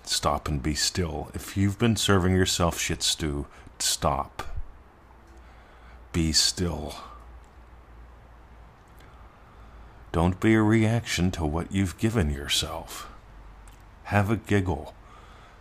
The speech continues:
Celebrate noticing who you are and how this works. If you do that, now you can start imagining something good, something lovely. And when I say good, I don't mean, like, good versus bad. I mean something good,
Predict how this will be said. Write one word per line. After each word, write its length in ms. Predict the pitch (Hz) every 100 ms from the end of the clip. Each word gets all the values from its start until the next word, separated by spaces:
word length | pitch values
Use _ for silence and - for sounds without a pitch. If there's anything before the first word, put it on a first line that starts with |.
| -
Celebrate 680 | - - 120 147 123 78 82
noticing 460 | 95 92 92 - 92
who 180 | 87 98
you 260 | 92 95
are 200 | 85 90
and 120 | 87
how 220 | 71 71 71
this 300 | 73 - 71
works. 460 | 76 - - - - - - - -
If 240 | - - 110
you 120 | 101
do 340 | 92 127 71
that, 580 | 73 110 139 80 80 - - - - - - -
now 360 | 80 90 123 139
you 160 | 82
can 180 | - 80
start 300 | - - 87
imagining 420 | 87 87 82 90
something 460 | 80 87 80 90 85
good, 320 | 78 76 76 - - - - - - - - - -
something 480 | - 82 71 87 82
lovely. 560 | 80 80 67 67 69 - - - - - - - - 87
And 60 |
when 80 | 87
I 60 | 98
say 200 | - 87
good, 500 | 73 95 104 85 76
I 60 |
don't 200 | 76 80
mean, 100 | 82
like, 140 | 73 69
good 180 | 82 71
versus 400 | 73 71 80 69
bad. 380 | 82 78 67
I 40 | 69
mean 140 | 80
something 340 | 71 76 71 69
good, 1040 | 76 76 78 76 73 69 - - - 101